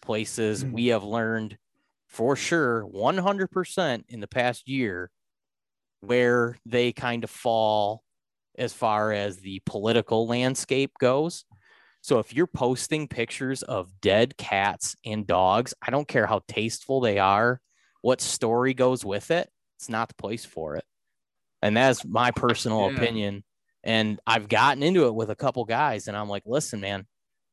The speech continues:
Speaker 1: I'm just telling you, I don't know how you can argue to me that what is the benefit for the community of you posting that?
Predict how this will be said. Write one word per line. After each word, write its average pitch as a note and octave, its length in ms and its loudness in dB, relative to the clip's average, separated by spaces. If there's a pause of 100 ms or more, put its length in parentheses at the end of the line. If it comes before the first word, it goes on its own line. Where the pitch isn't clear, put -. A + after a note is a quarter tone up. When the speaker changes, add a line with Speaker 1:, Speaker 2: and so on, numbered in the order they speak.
(500)
Speaker 1:
I'm A2 140 0
just C3+ 220 2
telling C3+ 280 4
you, G2+ 140 0 (140)
I A2 140 0
don't A#2+ 200 2
know A#2 100 2
how A2+ 140 2
you A2+ 140 0
can G#2 140 -8
argue G#2+ 300 -2
to G2+ 60 -6
me G2 360 -8 (320)
that G2 220 0
what A#2 360 2
is C#3 460 4 (360)
the G#2+ 140 0
benefit C3+ 640 0
for C#3 240 0
the A#2 120 0
community G#2+ 760 -6 (120)
of F2+ 180 -10
you G#2 240 2
posting F2+ 520 -2
that? A#1 200 -14